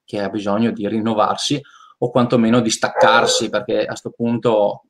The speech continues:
ci sarà anche una selezione naturale, cioè qualcuno, ognuno prenderà la sua strada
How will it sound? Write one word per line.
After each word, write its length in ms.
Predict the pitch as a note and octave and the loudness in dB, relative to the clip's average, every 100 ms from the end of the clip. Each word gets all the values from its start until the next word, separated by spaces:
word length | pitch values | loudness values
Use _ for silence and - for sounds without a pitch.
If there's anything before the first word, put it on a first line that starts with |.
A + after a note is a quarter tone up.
| _ _ _ _ - | _ _ _ _ -12
ci 120 | A#2+ | -8
sarà 240 | - G#2 | -2 -2
anche 180 | A2+ A#2+ | 0 -2
una 140 | A2 | -4
selezione 1160 | G#2 G#2 G2+ - B2 A#2 A2 G#2 G#2 G2+ G2+ A2 | -2 -4 -6 -4 2 2 2 -2 -4 -6 -8 -10
naturale, 840 | G#2 G#2 - A2 A#2+ A#2+ G#2+ G#2 | -12 -14 -4 2 4 4 2 -2
cioè 180 | - - | -8 -10
qualcuno, 680 | - A2+ - C3+ B2 A2+ - | -4 -4 2 4 4 2 -2
ognuno 320 | C3 D3+ D#3+ | 0 4 4
prenderà 360 | C#3 C3 C3 C#3 | 4 4 4 4
la 100 | B2+ | 4
sua 200 | - C#3+ | 2 -4
strada 600 | C#3 A#2 A#2 C3 B2+ A#2 | -2 0 2 4 4 0